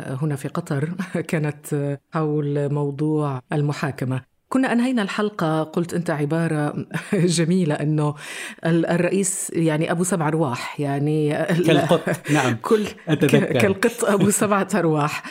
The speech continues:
Speaker 1: فهل هذه المرة روح ثامنة؟ ربما ترامب بعد كل ضربة يستفيق وينجو وكأن شيئًا لم يكن.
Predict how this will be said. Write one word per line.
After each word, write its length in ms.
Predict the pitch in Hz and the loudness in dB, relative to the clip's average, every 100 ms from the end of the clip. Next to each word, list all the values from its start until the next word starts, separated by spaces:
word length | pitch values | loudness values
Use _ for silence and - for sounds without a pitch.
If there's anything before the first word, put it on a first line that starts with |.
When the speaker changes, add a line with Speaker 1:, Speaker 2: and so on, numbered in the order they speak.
| 359 381 339 | -6 -4 -4
Speaker 1:
فهل 1200 | - - 190 185 175 170 - 277 185 180 302 392 285 | -6 -2 0 2 0 -4 -10 -10 -4 0 2 2 2
هذه 300 | 240 220 214 | 2 2 2
المرة 420 | 196 214 208 175 | 2 2 2 2
روح 280 | 185 202 - | 4 2 0
ثامنة؟ 440 | 190 190 170 165 | 0 2 2 2
ربما 380 | 160 156 165 165 | 2 2 2 2
ترامب 400 | 175 202 190 175 | 0 0 2 2
بعد 200 | 170 165 | 0 -2
كل 300 | - 247 190 | 0 2 4
ضربة 360 | 190 196 165 | 2 2 2
يستفيق 840 | 160 165 165 - 170 - 175 170 160 | 2 2 0 -2 -2 0 0 0 0
وينجو 680 | 151 151 160 147 147 151 185 | 2 4 2 2 2 2 2
وكأن 640 | 196 220 196 196 190 170 | 0 -2 2 2 2 0
شيئًا 680 | 165 - 208 208 202 - | -2 0 0 0 -2 0
لم 440 | 190 185 151 160 165 | 2 2 2 2 2
يكن. 400 | 147 147 147 | 0 -2 -4